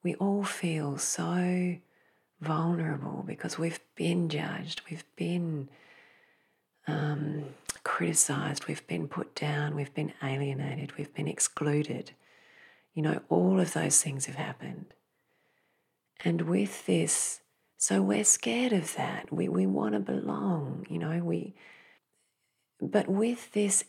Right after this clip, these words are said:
essence, there could never be, sorry, brings up,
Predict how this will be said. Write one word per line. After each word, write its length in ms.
essence, 800
there 160
could 240
never 560
be, 800
sorry, 360
brings 280
up, 160